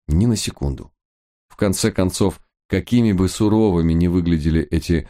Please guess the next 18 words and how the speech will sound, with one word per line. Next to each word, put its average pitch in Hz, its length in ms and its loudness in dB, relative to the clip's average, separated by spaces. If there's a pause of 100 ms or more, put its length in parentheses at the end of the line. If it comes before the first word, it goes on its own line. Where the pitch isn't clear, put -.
(140)
русские 85 580 0
медведи, 82 640 0 (220)
они 90 240 0
же 80 120 0
не 85 160 2
дикие 82 440 0
звери, 71 480 -2 (180)
а 73 120 -2
близкие 78 440 -2
к - 80 -20
природе. 76 540 -2 (420)
Полноценные 87 720 0
члены 80 380 -2
общества 78 560 -4
и 78 400 -2 (160)
законопослушные 76 1000 -2
граждане 73 500 -2
Великобритании. 69 840 -6